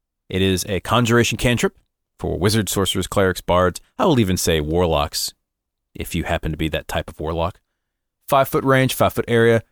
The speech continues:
ten-minute duration with concentration. Now, this spell temporarily creates a step stool, podium, speaking lectern, soapbox, or similar type of speaking platform for the purpose of addressing a crowd.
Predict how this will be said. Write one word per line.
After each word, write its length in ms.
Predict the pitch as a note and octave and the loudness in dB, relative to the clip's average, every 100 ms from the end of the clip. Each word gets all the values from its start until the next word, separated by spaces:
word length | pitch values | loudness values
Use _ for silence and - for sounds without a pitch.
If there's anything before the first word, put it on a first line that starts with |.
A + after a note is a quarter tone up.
| _ - | _ -2
ten-minute 480 | D#3 F#3 F3+ F3+ | 2 2 2 0
duration 420 | D3+ C#3+ C3+ - B2 | 2 4 4 2 -2
with 140 | A2+ | -2
concentration. 760 | - F#2 - F#2+ F#2 D#2+ - - _ _ _ _ _ _ _ _ _ _ _ - | -2 -2 -2 -2 -2 -2 -4 -10 _ _ _ _ _ _ _ _ _ _ _ -4
Now, 240 | G2 E2 _ _ _ _ _ | -2 -4 _ _ _ _ _
this 120 | A3+ A3+ | -2 -2
spell 300 | - F#2 D#2+ | 0 0 0
temporarily 600 | - F#3+ C3+ A#2+ G#2+ G#2 | -2 0 4 4 4 0
creates 440 | - A2 G2 - | 0 0 0 -2
a 80 | D#2+ | -8
step 320 | - C3 - | -2 -2 -2
stool, 380 | - C3+ C3+ - _ - | -4 -4 -4 -8 _ -2
podium, 440 | A2+ G#2+ F#2+ G#2+ B2+ _ | 2 4 2 -2 -6 _
speaking 440 | - - C#3+ B2+ G#2+ | -12 -4 -2 0 0
lectern, 440 | G2 - G#2 C3 - _ _ _ _ _ | 0 0 -4 -4 -12 _ _ _ _ _
soapbox, 720 | - B2+ D3+ - F#2+ G2 - - | -2 0 0 0 0 0 -6 -4
or 160 | - G#3 | 0 0
similar 400 | - A#3 G3+ F3 | 0 0 0 0
type 260 | - C3+ | 2 0
of 80 | B2+ | 0
speaking 380 | - A#2+ A#2 G#2+ | -4 -4 -2 -4
platform 560 | - F2+ - F2+ F2 F2 | 0 -2 0 -2 -2 -2
for 80 | F#3 | -4
the 80 | F#3 | 0
purpose 380 | C#3+ C3+ C3+ - | 0 0 -2 -2
of 260 | C3 C3 | 0 0
addressing 400 | C3 G2+ - F#2 | 0 0 -2 -2
a 60 | F2+ | -4
crowd. 400 | - D2+ - | -4 -8 -8